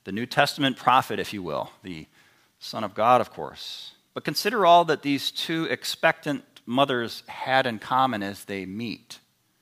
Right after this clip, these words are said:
They each had an angel previously appear to their family to tell them about a miraculous or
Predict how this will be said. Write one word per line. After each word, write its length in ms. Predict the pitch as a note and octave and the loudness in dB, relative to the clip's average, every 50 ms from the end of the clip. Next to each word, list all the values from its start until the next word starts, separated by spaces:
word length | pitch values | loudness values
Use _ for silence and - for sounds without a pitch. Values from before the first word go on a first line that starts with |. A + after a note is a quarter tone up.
| _ _ _ _ _ _ _ _ _ _ _ _ _ _ _ _ _ _ _ _ _ - | _ _ _ _ _ _ _ _ _ _ _ _ _ _ _ _ _ _ _ _ _ -6
They 340 | - A#2 A#2 A#2 A#2 - - | -4 -4 -2 -2 -4 -4 0
each 400 | C#3 C#3 C#3+ C#3+ - - - - - | 2 2 2 2 -2 -6 -8 -8 -4
had 280 | - C3 B2+ B2+ B2+ | 2 4 6 6 6
an 140 | B2 A#2+ - | 4 2 -2
angel 540 | F2+ A#2+ B2+ C3 C#3 C3+ C#3+ C#3 D3 D3 C#3+ | -2 0 2 2 2 2 0 0 -2 -2 -4
previously 520 | - - C3 C3 C3 C3+ C3+ - - C3 | -4 -2 -2 -2 -2 -2 -4 -4 -4 -4
appear 300 | B2 A2 - - B2 C3 | -6 -6 -4 -4 -2 0
to 80 | C3+ C3 | 0 0
their 100 | A2+ G#2 | -2 -4
family 340 | - - A2+ A#2 B2+ C#3+ C#3+ | -4 -4 -4 -2 -2 -2 -4
to 100 | A#2 G2+ | -6 -6
tell 240 | - - A#2 G#2+ A#2 | -2 2 2 2 2
them 100 | C3 C3 | 2 0
about 400 | B2 G#2+ G#2+ G#2+ A2+ A2+ - - | 0 2 2 4 4 2 0 -4
a 220 | G2+ G2+ G2+ F#2+ - - - - _ _ - | -6 -6 -6 -8 -10 -16 -20 -20 _ _ -8
miraculous 680 | - G#2+ A2 A2+ A#2+ A#2+ - C3+ B2 B2+ C3+ C3 - | 0 4 6 6 6 6 4 0 -2 -2 -2 -2 -4
or 240 | A#2 G#2+ G#2 G#2 F#2+ | -4 -4 -4 -4 -6